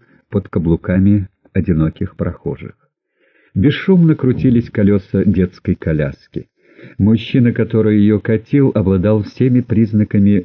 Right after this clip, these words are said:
процветающего пенсионера: старомодный летний пиджак и соломенная шляпа,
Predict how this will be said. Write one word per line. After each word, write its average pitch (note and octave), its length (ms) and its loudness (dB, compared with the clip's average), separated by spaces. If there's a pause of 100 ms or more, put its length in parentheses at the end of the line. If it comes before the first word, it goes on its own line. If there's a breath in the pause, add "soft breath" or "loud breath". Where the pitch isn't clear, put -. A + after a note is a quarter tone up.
процветающего F2+ 1120 -2
пенсионера: A#2 880 -2 (540 soft breath)
старомодный C3+ 800 2
летний F#2 480 0
пиджак F2 680 -2 (180)
и A2+ 120 2
соломенная G#2 760 0
шляпа, E2 680 -4